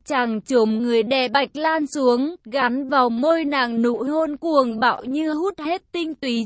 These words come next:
trong người nàng ra, nàng run lên trong cái hôn vụ bão ấy.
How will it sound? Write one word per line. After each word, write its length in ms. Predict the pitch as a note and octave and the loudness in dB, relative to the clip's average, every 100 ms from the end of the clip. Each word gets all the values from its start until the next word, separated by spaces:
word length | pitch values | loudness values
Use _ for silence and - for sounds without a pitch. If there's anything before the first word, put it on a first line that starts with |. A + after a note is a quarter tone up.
| - | -2
trong 220 | F4 E4 | -4 -2
người 320 | E4 F4 C#4+ | -2 2 2
nàng 380 | B3+ D4+ C#4 A#3 | 2 0 0 -2
ra, 400 | A3+ C#4+ C#4+ D4 C#4 | -2 0 2 0 -2
nàng 380 | C4+ C4+ A#3 A3 | 0 0 0 -4
run 300 | G3+ D#4+ C#4+ | -6 -2 0
lên 320 | D4+ D4+ C#4+ | 2 2 0
trong 300 | D4+ D4 C4+ | -2 -4 -4
cái 240 | C4 A#3 | -2 -2
hôn 360 | C#4 E4 D#4+ D#4 | 0 0 0 -2
vụ 280 | B3 C4+ - | -4 -6 -2
bão 300 | A3 - C4 | 2 2 2
ấy. 560 | - A#3 A3+ A#3 D#4+ | 0 0 0 -2 -4